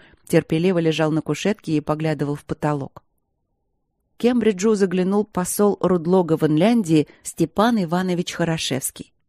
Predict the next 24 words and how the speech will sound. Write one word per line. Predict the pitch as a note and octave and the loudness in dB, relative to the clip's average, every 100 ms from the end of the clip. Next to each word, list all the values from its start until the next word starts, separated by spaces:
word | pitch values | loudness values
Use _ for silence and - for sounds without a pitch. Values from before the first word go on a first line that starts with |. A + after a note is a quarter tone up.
| _ | _
Степан | - F3 F#3 F3+ | -8 -2 0 0
Иванович | F3+ A#3 G#3+ E3+ - | 0 0 -2 -4 -6
был | - F#3 F3+ | -2 0 -2
кругл, | - D3+ D#3 F3+ G3+ - - | -2 2 2 4 0 -2 -4
бульдогообразен | E3+ D#3+ D3+ D#3 D3+ C#3 C3 D3+ G3 A3 G#3 - _ | -2 0 2 2 2 0 0 0 2 0 -4 -8 _
и | - G#3+ | -6 -4
фразы | - A3 G3 F3+ | 2 2 4 2
ронял | E3+ F#3+ F#3+ | 2 2 2
весомые, | F3 - - D3+ F3+ D3 C3+ - | 0 -4 2 2 4 -2 -6 -4
медленные. | D3+ C#3+ C#3 B2+ B2 B2 - - _ _ - | 2 2 2 0 -4 -4 -10 -16 _ _ -4
На | F#3+ | -2
неожиданно | F#3+ F#3+ F#3 E3+ F3+ C#3+ D3 | 0 0 0 0 0 0 -2
свалившегося | - E3 E3 - D3 D3+ D3+ | -2 0 -2 -2 -2 0 0
ему | D3 D3 | 2 0
в | |
штат | - E3+ D#3 | 0 -2 -2
еще | F3 - F#3+ | -4 0 0
одного | C3+ C#3+ C#3 C#3 | 2 0 -2 0
помощника | C#3+ G3 A#3+ F3 - C#3 - - _ | -2 -2 -2 -6 -4 -6 -6 -20 _
он | A#3 G#3+ | -4 -2
глядел | G3 F#3 G#3+ | -4 2 2
с | G#3 - | 2 -6
плохо | - F3+ G3 A3 | 0 2 2 -2
скрываемым | - F3+ E3 F3 F3 F3 | -4 -2 0 0 2 0